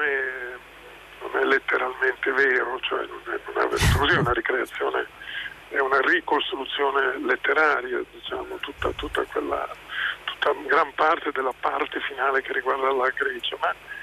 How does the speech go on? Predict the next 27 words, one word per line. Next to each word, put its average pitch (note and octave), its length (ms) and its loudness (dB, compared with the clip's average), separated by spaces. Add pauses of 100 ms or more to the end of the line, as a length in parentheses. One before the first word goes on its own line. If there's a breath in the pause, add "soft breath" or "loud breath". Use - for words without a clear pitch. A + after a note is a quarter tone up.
(260 loud breath)
però G3+ 440 4
è, D#3+ 280 0 (800)
è - 60 -4
importante E3+ 680 0
perché D3 340 0 (100)
segna, D3 360 2 (140)
come C3+ 220 -2
dire, C#3 240 0
un C3 160 -6
approdo, C3 640 0
un A#2+ 80 -10 (100)
punto, C#3 340 -6 (220)
un B2+ 100 -14 (120)
punto, C3+ 340 -6 (400)
un A#2+ 100 -8
punto C#3+ 300 -6
di C3+ 100 0
arrivo. B2 440 0 (720 loud breath)
E E3+ 560 4
alcune G#3+ 420 0
cose A#3+ 320 0
sono F3 300 0
vere, C#3+ 560 2
per D3 160 -6
esempio C#3+ 380 -2
questa D3 280 0
Grecia, C#3+ 640 2